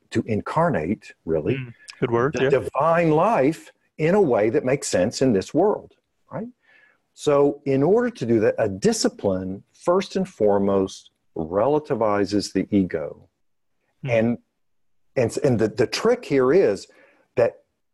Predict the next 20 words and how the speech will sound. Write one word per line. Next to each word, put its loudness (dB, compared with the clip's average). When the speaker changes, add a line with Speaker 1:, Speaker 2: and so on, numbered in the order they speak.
Speaker 1:
you 2
can't -2
just 0
tell 2
your 0
ego 2
Speaker 2:
<laughs> -2
Speaker 1:
because -4
it's -2
you, 2
right? 2
You 2
can't -2
tell 0
your 0
ego, 0
"Okay, 0
let 0
go." 2
Speaker 2:
Right. -2